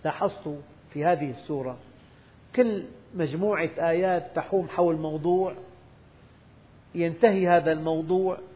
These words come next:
بفتح باب التوبة. مهما تكن في شرك، في كفر لا سمح الله، في معصية، في نفاق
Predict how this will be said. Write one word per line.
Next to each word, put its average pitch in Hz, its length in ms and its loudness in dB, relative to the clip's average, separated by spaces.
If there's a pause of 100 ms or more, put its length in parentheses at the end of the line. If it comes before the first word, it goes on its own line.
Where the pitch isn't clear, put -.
(140)
بفتح 175 400 -6
باب 147 280 -2
التوبة. 123 480 -8 (880)
مهما 190 340 0
تكن 143 400 -6 (680)
في 180 140 -2
شرك، - 580 -2 (420)
في 170 160 -2
كفر 180 300 2
لا 139 200 -2
سمح 147 340 -8
الله، 143 340 -4 (260)
في 165 140 0
معصية، 151 540 -2
في 170 200 -4
نفاق 165 580 -2